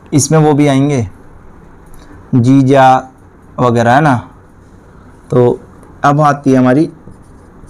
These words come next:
एक पीढ़ी नीचे।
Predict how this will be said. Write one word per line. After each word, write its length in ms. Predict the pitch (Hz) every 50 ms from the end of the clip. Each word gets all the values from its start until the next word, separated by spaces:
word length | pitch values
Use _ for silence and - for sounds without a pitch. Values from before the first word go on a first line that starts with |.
| - - - 139
एक 260 | 147 156 143 - - -
पीढ़ी 520 | 143 127 123 120 123 135 156 190 196 185 - - - - - - - - - - - - - - - - - - - - - - - - - - - - - - - - - - - - - - - - - - - - - - - 277
नीचे। 540 | 226 143 131 131 123 110 - - - 113